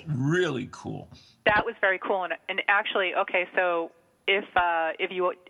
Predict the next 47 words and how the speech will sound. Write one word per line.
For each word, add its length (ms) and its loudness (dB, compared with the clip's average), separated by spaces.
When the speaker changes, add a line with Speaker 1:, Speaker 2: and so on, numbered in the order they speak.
Speaker 2:
are 160 4
on 140 2
our 120 -2
Facebook 360 -4
page, 300 -2
I 160 -2
did 220 0
just 260 -4
post 300 0
all 140 -2
my 120 -2
pictures 460 -2
to 100 -4
the 120 -2
Spirit 320 2
Quest. 260 0
I 80 2
made 140 -4
a 80 -6
Spirit 240 -2
Quest 220 0
twenty, 340 -4
oh, 100 4
look 160 0
at 80 -8
that, 280 2
twenty 260 -2
thirteen. 440 -2
How 120 2
about 140 2
if 80 -4
I 80 2
change 340 -4
the 60 -12
date? 280 0
Um, 440 4
<laughs> 80 6
let 140 2
me 240 -6
go 180 0
in 120 -6
and 200 -8
edit 260 0
this. 200 -2
Um, 440 4
but 120 4
anyways, 420 -2